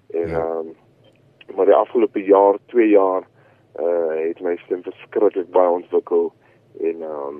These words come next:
Speaker 1: dit klink nou, dit, dit klink nie soos dieselfde kunstenaar, jy weet, as, as 'n paar jaar terug nie.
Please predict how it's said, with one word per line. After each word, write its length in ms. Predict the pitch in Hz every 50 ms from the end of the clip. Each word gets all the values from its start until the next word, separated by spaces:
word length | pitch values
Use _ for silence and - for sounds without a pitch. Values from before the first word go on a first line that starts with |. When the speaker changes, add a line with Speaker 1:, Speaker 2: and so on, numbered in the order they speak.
| 76 - - _ _ - _ _
Speaker 1:
dit 100 | 80 - -
klink 280 | - 98 90 87 82 -
nou, 340 | 87 82 85 82 82 82 76 65 - - _ 73 78
dit, 140 | 85 82 76
dit 120 | 80 -
klink 240 | - - 95 90 92
nie 160 | 98 95 92 90
soos 160 | - 87 82
dieselfde 380 | 85 85 - - 90 90 87 -
kunstenaar, 560 | - 95 90 82 _ - - 87 80 78 78
jy 60 | 73 76
weet, 200 | 78 78 - 78
as, 160 | 78 80 - _ _ -
as 140 | - - -
'n 60 | -
paar 200 | - - 78 85
jaar 180 | 85 85 82 78 - -
terug 220 | 82 85 - _
nie. 120 | - -